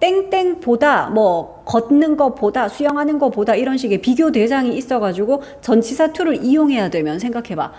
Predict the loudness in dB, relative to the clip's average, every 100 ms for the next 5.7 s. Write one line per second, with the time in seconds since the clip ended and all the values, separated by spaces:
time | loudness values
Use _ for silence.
0 | -20 0 2 2 2 0 0 0 0 2
1 | 2 2 2 0 -2 -2 -2 -2 -4 -4
2 | -2 0 -2 0 2 4 4 2 -2 -4
3 | -4 -2 -4 -4 -2 0 2 0 -4 -6
4 | -4 -2 -6 -4 0 0 0 -2 -6 -6
5 | -6 -6 -6 -8 -8 -8